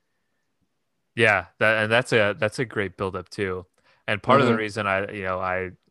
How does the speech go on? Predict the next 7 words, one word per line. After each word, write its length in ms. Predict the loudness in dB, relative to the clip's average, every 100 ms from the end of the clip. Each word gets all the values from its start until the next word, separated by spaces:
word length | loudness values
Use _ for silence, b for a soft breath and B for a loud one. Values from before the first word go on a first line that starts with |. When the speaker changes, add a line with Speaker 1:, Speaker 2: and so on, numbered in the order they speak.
| -8
Speaker 1:
I 460 | -6 -4 -6 -10 -18 _ _ _ _ _
enjoyed 480 | -14 -12 -8 -6 -6
this 160 | -8 -10
scene 220 | -14 -14
so 140 | -12
much, 380 | -10 -10 -12 -20 -20 _
um, 420 | -14 -12 -14 -16